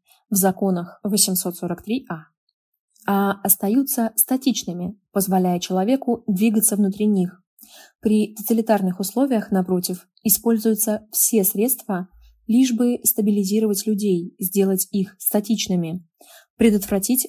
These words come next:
любые непредвиденные, свободные или спонтанные действия, которые могут помешать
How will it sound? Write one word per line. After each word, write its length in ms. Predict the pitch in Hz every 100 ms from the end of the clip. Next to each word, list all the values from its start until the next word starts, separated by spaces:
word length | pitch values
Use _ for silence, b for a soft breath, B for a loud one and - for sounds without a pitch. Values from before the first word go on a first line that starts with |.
| -
любые 520 | 214 190 214 208 202
непредвиденные, 1000 | 214 214 226 214 233 190 180 170 165 -
свободные 800 | - - 185 196 226 202 180 175
или 180 | 208 190
спонтанные 680 | 185 185 180 180 175 175 180
действия, 560 | 190 190 - 175 170 180 _ b b _
которые 540 | 220 247 269 262 247 -
могут 340 | 214 202 196
помешать 560 | 185 185 180 202 220